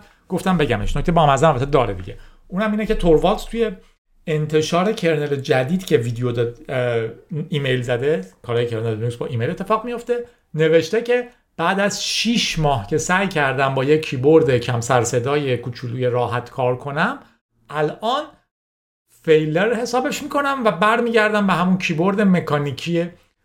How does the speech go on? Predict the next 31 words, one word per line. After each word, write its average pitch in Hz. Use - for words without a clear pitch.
قدیمیم. 135
بعضی 175
هم 175
می‌گن 156
تبلیغه، 135
چون 175
که 170
در 139
واقع 120
توضیح 139
داده 156
که 151
من 147
از 135
بلو 123
چری 123
استفاده 123
می‌کنم، 113
اه، 127
سویچام 123
رو، 104
که 147
س-، -
سویچ 151
های 156
تلق 143
طلوقیه 143
که 151
استفاده 120
می‌کنن 107
دیگه. 95